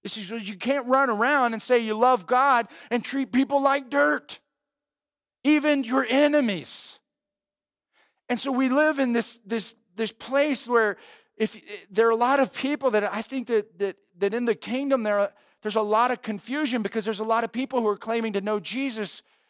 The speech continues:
but if, if somebody does something to them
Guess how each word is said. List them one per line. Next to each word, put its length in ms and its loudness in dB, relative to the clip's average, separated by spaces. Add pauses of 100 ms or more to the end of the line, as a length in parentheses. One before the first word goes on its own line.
(320)
but 120 2
if, 240 -4 (120)
if 120 -2
somebody 460 -2
does 420 -2
something 500 -6
to 260 -6
them 480 -2